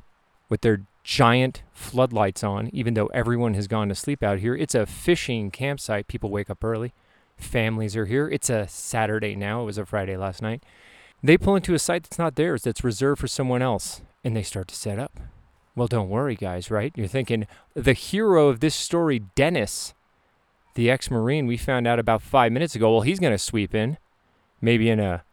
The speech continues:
kind of paratrooper way, and snap their necks, and then Jet's gonna go to sleep and enjoy watching the crows peck their carcasses.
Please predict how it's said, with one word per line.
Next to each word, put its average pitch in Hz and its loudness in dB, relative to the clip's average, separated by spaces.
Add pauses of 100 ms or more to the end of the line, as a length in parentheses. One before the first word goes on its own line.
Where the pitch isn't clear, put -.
(100)
kind 123 2
of 92 -4 (280)
paratrooper 127 2
way, 113 2 (260)
and 139 2
snap 135 4
their 147 6
necks, 180 0
and 113 4
then 120 2
Jet's 117 0
gonna 131 0
go 117 4
to 120 2
sleep 107 -4
and 117 -2 (320)
enjoy 117 0 (180)
watching 107 2
the 104 0
crows 107 2
peck - -4
their 101 0
carcasses. - -8